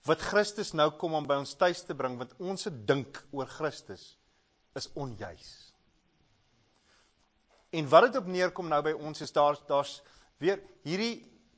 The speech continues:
hierdie gode wat, wat hierdie siklus, hierdie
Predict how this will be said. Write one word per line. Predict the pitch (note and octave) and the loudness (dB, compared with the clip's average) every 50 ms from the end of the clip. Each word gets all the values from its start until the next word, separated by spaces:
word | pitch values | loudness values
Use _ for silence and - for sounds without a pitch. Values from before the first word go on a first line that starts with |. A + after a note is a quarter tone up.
| _ _ _ | _ _ _
hierdie | - C#3 D#3 G3 A3+ - | -8 -6 -4 -4 -4 -4
gode | - - A3 A3+ A3 G3+ G3 E3 | -6 -4 0 2 4 4 4 2
wat, | D3 D3 - - - | 2 -2 -2 -6 -12
wat | C#3+ B2+ | -14 -10
hierdie | C#3+ D3+ D#3 F3 F#3 F3+ E3+ - - - _ _ _ _ _ _ _ _ _ _ _ _ _ - | -8 -8 -6 -6 -6 -6 -6 -8 -12 -18 _ _ _ _ _ _ _ _ _ _ _ _ _ -8
siklus, | - - - G#3 G#3+ - C3 - - - | -2 -2 0 0 0 -2 -6 -6 -6 -6
hierdie | C3 C#3 D#3+ F#3 | -4 -4 -4 -4